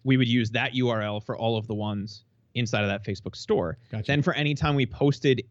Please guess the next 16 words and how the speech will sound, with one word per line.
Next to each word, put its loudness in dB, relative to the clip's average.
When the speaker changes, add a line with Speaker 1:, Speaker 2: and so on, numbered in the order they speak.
Speaker 1:
in -2
the -6
page -4
itself, -4
which -2
is 0
different -4
from -8
the -8
store, -8
if 0
we 2
just 2
mentioned -2
the -12
product, -12